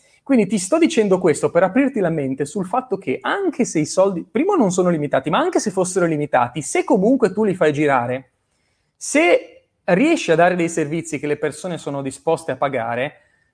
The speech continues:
non rimarrai mai senza denaro. Ci sarà sempre qualcuno pronto a darti dei soldi e questi soldi poi circolano e producono ricchezza. Quindi,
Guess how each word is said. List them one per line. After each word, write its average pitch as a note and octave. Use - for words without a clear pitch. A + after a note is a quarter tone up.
non G#3+
rimarrai A3+
mai F3+
senza B2+
denaro. A#2
Ci -
sarà F#3
sempre F#3+
qualcuno F3+
pronto C3+
a D3
darti B2+
dei B2+
soldi A#2+
e D3+
questi A#3+
soldi B2+
poi C#3
circolano A3
e E3
producono D3
ricchezza. C3
Quindi, C#3